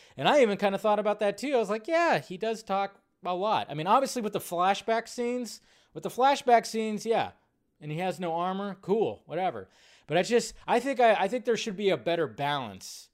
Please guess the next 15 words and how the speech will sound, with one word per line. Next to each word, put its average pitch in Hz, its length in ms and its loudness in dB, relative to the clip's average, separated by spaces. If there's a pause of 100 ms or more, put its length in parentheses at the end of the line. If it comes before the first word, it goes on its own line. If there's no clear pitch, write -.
Because 175 220 -2
there's, 269 180 0
like, 247 180 4
sometimes 208 600 -4
where 170 160 0
in 165 140 -2
episodes 196 360 -4
where 202 100 -4
he's 302 200 -4
just 269 220 -6 (720)
holding 220 360 6
on 208 240 0
to 208 140 -2
his 180 140 2
helmet, 175 380 -4